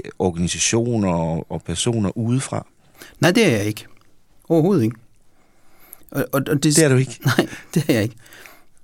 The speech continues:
Speaker 2: Heller
Speaker 1: Aha.
Speaker 2: ikke, øh, med de regler, der lægges op til nu.
Speaker 1: Du gør det så alligevel, ved jeg. Øh, men hvordan kan det være, at man ikke er, er forpligtet til det? Hvad er man egentlig forpligtet til?
Speaker 2: Jamen, man kan sige, det man, man, man prøver at få indført, man er forpligtet til, er, det er ligesom, at hvis man er,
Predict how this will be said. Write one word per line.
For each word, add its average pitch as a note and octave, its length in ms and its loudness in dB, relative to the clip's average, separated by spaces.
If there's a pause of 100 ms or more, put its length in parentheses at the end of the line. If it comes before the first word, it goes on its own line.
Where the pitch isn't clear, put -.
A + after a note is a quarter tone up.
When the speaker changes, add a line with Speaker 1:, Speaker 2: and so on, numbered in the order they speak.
(160)
Speaker 2:
Heller D3 220 4
Speaker 1:
Aha. D3+ 60 4
Speaker 2:
ikke, C3+ 340 2
øh, - 120 -4
med B2+ 120 2
de C3+ 200 4
regler, A2+ 160 4
der F#2+ 80 0
lægges G#2+ 220 0
op - 160 -2
til G#2+ 140 0
nu. G#2 160 0 (360)
Speaker 1:
Du D3+ 100 2 (160)
gør C#3 220 6
det F#3 160 4
så C#3 240 4
alligevel, C#3 600 2
ved C3 160 4
jeg. F2+ 240 0 (140)
Øh, G2+ 500 4
men A2 340 4
hvordan A2+ 260 4
kan G#3 120 0
det D#3+ 80 2
være, E3 240 4
at A2+ 220 -2
man A2 220 2
ikke F#3+ 360 0
er, A2 280 -2
er - 100 -8
forpligtet - 560 -4
til C#3 200 -2
det? D#3+ 200 0
Hvad C3 240 2
er D#3+ 160 6
man F3+ 180 6
egentlig A#2 280 4
forpligtet A2 500 -2
til? G#2 180 -6 (480)
Speaker 2:
Jamen, C3 200 4
man C3 100 4
kan B2+ 60 2
sige, D3 100 2
det F#3+ 140 4
man, F3 240 4
man, B2+ 420 2
man A#2+ 260 2
prøver D3+ 160 2
at C#3+ 40 4
få D3 60 2
indført, C#3+ 280 2
man A2+ 120 2
er G#2+ 40 2
forpligtet A2+ 440 -2
til, C3+ 120 2
er, B2+ 60 2
det C3+ 120 4
er B2+ 60 4
ligesom, C3+ 260 4
at G#2 120 0
hvis A2+ 220 -2
man G#2+ 140 2
er, G#2 220 0